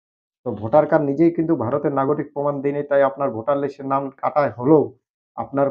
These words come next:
কোনো প্রবলেম নাই যে আপনি ভারতের নাগরিক, এরকম কিচ্ছু নাই।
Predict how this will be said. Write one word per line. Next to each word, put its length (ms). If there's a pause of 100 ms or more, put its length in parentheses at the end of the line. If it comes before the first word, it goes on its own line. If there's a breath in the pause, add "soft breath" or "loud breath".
কোনো 120 (140)
প্রবলেম 400
নাই 120 (360)
যে 60
আপনি 240
ভারতের 420
নাগরিক, 300
এরকম 300 (120)
কিচ্ছু 340
নাই। 160